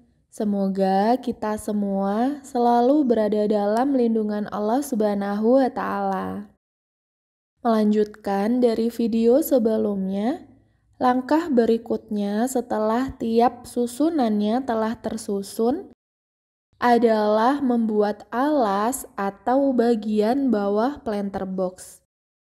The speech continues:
Karena posisinya ada di atas ubin, maka dibutuhkan jarak antara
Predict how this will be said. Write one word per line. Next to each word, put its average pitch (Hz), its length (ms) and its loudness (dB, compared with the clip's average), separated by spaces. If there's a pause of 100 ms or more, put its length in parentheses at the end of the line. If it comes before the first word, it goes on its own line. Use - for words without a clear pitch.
(280)
Karena 220 800 0
posisinya 240 1040 -2
ada 214 480 2
di 254 160 4
atas 226 480 -4
ubin, 202 640 -4 (560)
maka 285 640 2
dibutuhkan 240 960 0
jarak 208 720 0
antara 262 560 0